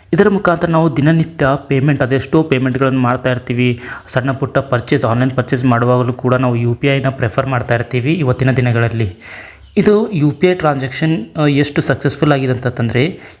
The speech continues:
ಇವಾಗ ಎರಡು ಸಾವಿರದ ಇಪ್ಪತ್ನಾಲ್ಕು ಇಪ್ಪತ್ತೈದರ ಒಂದು ಆರ್ಥಿಕ ವರ್ಷದಲ್ಲಿ ಜನೆ-, ಜನವರಿ ಇಪ್ಪತ್ತೈದರವರೆಗೆ, ಎರಡು ಸಾವಿರದ ಇಪ್ಪತ್ತೈದರವರೆಗೆ ಟೋಟಲ್ ವ್ಯಾಲ್ಯೂ ಎಷ್ಟಂತಂದ್ರೆ, ಎರಡು ಸಾವಿರದ ಮುನ್ನೂರ ಮೂವತ್ತು ಪಾಯಿಂಟ್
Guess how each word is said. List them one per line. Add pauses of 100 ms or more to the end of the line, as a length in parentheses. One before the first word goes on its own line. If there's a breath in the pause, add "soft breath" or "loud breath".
ಇವಾಗ
ಎರಡು
ಸಾವಿರದ
ಇಪ್ಪತ್ನಾಲ್ಕು
ಇಪ್ಪತ್ತೈದರ
ಒಂದು
ಆರ್ಥಿಕ (520 loud breath)
ವರ್ಷದಲ್ಲಿ (260 loud breath)
ಜನೆ-,
ಜನವರಿ
ಇಪ್ಪತ್ತೈದರವರೆಗೆ, (320)
ಎರಡು
ಸಾವಿರದ
ಇಪ್ಪತ್ತೈದರವರೆಗೆ (320 loud breath)
ಟೋಟಲ್
ವ್ಯಾಲ್ಯೂ (240)
ಎಷ್ಟಂತಂದ್ರೆ, (180)
ಎರಡು
ಸಾವಿರದ
ಮುನ್ನೂರ
ಮೂವತ್ತು
ಪಾಯಿಂಟ್